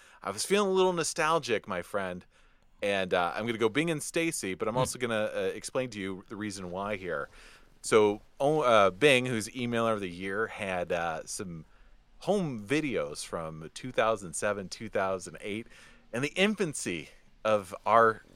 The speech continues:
Speaker 1: blessed union, Brandana and I, uh, and all of our friends. And it really was like a, you know, Doctor Mrs. the Commission and I were there, and it was really this, like, this unbelievable blast from the past to watch us back then,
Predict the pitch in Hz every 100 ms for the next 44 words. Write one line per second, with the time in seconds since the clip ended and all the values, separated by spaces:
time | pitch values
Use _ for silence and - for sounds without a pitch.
0 | - - - - 123 135 147 123 104 110
1 | 120 113 87 76 73 98 90 85 92 90
2 | 82 80 80 87 101 - - - - -
3 | 101 104 104 - 139 175 214 196 - 175
4 | 143 90 95 98 101 127 139 123 107 92
5 | 92 92 87 - _ 120 104 87 85 104
6 | - 110 - 98 104 107 101 104 98 92
7 | 92 95 78 87 113 120 131 101 - 92
8 | 76 - - - - - - - 117 -
9 | - 143 160 135 123 120 107 92 98 92
10 | 101 - - 110 90 - - 98 92 87
11 | 82 - - - - 101 80 78 85 90
12 | 95 - - - - _ _ _ - 123
13 | 110 - 98 107 104 - 107 98 85 85